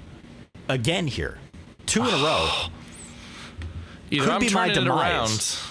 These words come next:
Speaker 1: But I kinda like West Virginia outright here. And I'm high on Maryland, but this feels like a bad matchup to me.
Speaker 2: Wow. Okay. I'm, I'm sucking you down. Well, phrasing. Not happy with that. Continue.
Speaker 1: If you're a bettor, just pick a different game here.
Speaker 2: Yeah,
Speaker 1: Don't bet
Speaker 2: do
Speaker 1: this
Speaker 2: that.
Speaker 1: game.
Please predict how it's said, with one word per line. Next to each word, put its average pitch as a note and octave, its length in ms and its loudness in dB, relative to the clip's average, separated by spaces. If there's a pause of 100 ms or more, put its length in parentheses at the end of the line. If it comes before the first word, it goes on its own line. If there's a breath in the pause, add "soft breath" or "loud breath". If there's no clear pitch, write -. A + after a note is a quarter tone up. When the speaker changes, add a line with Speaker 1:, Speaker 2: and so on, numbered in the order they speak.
(280 loud breath)
Speaker 1:
But C#3+ 120 4
I D3 80 4
kinda G3 260 2
like D3+ 200 2
West C3 200 2
Virginia A#2 360 2
outright G#2 400 0
here. D#2+ 180 -2
And F2+ 80 0
I'm B2+ 120 2
high F3+ 280 4
on C3 160 2
Maryland, G#2+ 460 2
but F2 200 0 (540 loud breath)
this C3+ 160 2
feels E3+ 240 4
like D3 80 2
a B2+ 80 4
bad A#2+ 300 2
matchup G#2 440 0
to F2+ 120 -2
me. C#2+ 200 -6 (340)
Speaker 2:
Wow. G2+ 480 2 (100)
Okay. C#3+ 500 0
I'm, A#2 140 0 (100)
I'm A2 180 0
sucking C3+ 320 2
you C3+ 100 2
down. B2 500 0
Well, F3+ 240 0
phrasing. A2 460 0 (100)
Not B2+ 100 2
happy B2 240 2
with F#2 200 0
that. - 200 0
Continue. G2 400 0 (240)
Speaker 1:
If A2+ 100 -4
you're D#3+ 120 4
a D3+ 40 2
bettor, C3 300 4
just G#2 180 -2
pick - 200 0
a - 20 2
different G#2+ 320 0
game F#2 220 0
here. E2+ 240 -4
Speaker 2:
Yeah, A2+ 160 2
Speaker 1:
Don't B2 160 2
bet B2+ 100 4
Speaker 2:
do C3 120 2
Speaker 1:
this G#2+ 100 2
Speaker 2:
that. G2 80 2
Speaker 1:
game. E2 180 -4